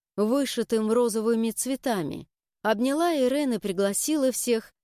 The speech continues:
в столовую залу. Забелла с наместником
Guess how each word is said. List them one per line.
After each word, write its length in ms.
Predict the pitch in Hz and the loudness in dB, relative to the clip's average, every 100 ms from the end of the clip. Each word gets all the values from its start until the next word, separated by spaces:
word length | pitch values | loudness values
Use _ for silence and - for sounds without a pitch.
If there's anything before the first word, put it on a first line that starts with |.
| - | -14
в 60 | - | -8
столовую 760 | - 220 214 254 226 233 226 | -2 0 2 2 0 -2 -2
залу. 600 | 190 185 170 143 131 - - _ _ _ _ _ - | -2 -4 -4 -4 -8 -12 -18 _ _ _ _ _ -6
Забелла 680 | 185 208 214 202 339 277 180 | -2 2 0 2 2 2 0
с 140 | - | 0
наместником 960 | 208 202 233 294 - 233 - 214 208 | 0 0 2 0 0 -2 0 0 -2